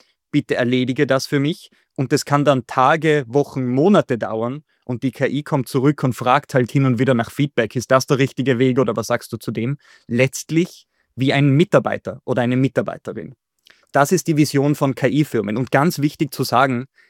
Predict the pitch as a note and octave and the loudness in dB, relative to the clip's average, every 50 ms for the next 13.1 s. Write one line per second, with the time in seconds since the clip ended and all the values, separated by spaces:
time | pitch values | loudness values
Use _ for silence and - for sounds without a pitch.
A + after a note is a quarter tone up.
0 | _ _ _ _ _ - C#3+ D3+ E3+ F3+ F3+ F#3+ F#3+ - - _ _ _ - - | _ _ _ _ _ -6 -4 -2 -2 -2 -2 -2 -4 -4 -8 _ _ _ -14 -6
1 | - C#3 B2 A#2 D#3 F3 G3+ D#3+ C3 C3 D#3 F3+ - F#3 D3+ - C3 C3 C3 - | -2 2 2 2 2 2 0 0 2 2 2 2 0 -2 -2 0 2 2 2 0
2 | - - C3+ C#3 C3 A2 G2 - _ _ _ _ _ _ - B2+ - D3+ C#3+ - | 0 0 0 0 0 -2 -6 -12 _ _ _ _ _ _ -6 -4 -2 -2 -2 -2
3 | - D#3 D3 D3 C#3+ C3+ - - - - A#2 A2+ C#3 E3+ F3 F#3 D#3 A#2+ B2+ B2+ | 0 0 0 0 0 -2 -6 -8 -4 0 2 2 2 2 2 0 0 0 2 0
4 | D#3 E3+ D#3 - D3+ B2 - - - C#3 C3+ D3+ D#3 - - A#2 G2 B2+ - - | 0 0 -2 -2 -4 -4 -4 -4 0 2 2 2 2 0 -4 -6 -6 -8 -8 -12
5 | - _ _ _ _ _ - B2 A#2 - - D3 C3+ - C3 A#2+ - - - - | -18 _ _ _ _ _ -8 -8 -6 -2 -2 -2 0 0 -2 -4 -4 -6 -8 -4
6 | A#2+ A#2+ A#2+ D3+ G#3+ C#4+ - _ _ _ _ _ _ _ - B2 C#3 C3 A#2+ - | -4 -2 -2 -2 -6 -8 -10 _ _ _ _ _ _ _ -2 2 2 2 2 2
7 | - C#3 C#3+ D#3+ F3+ F#3 - - _ - B2+ - C#3+ C#3+ E3 E3 - F3+ D#3+ D#3+ | 2 2 2 2 2 0 -2 -2 _ 0 2 2 4 2 2 4 4 4 4 4
8 | E3 D#3+ C#3+ D#3 D3 D3 D#3 E3+ F3+ F3 C#3 C3 - - C3 B2 A#2 - - - | 2 2 2 2 2 2 0 -2 -2 -2 -2 -2 -2 0 0 0 0 -2 -6 -8
9 | - C#3 C3 B2+ C3 B2 - - A#2+ A#2 - - C#3 C3 - D3 C#3 C3 B2+ B2 | -4 -2 0 2 0 0 0 -2 -2 -4 -2 -2 -4 -2 -2 -2 -2 -2 -2 -2
10 | - - D#3+ F#3 - _ _ _ _ - C3 A#2+ C3+ B2 B2+ D3 D#3 - - D3+ | -2 -4 -6 -6 -6 _ _ _ _ -6 0 4 4 6 6 4 2 2 2 2
11 | C#3+ C3+ - A2+ B2 C#3 D#3 - - - A#2 A2 A#2+ B2+ B2+ B2 A#2+ B2+ A#2+ - | 2 2 2 2 0 0 0 0 -2 -4 -2 0 0 2 2 0 0 0 -2 -4
12 | F#2+ G2+ A#2+ A#2+ - C#3 C3 - - C#3 - - C#3 - - D3+ E3 D#3+ - B2+ | -6 -6 -6 -4 -4 -4 -4 -2 -4 -4 -2 -4 -4 -2 -2 -2 -2 0 0 -2
13 | - | -2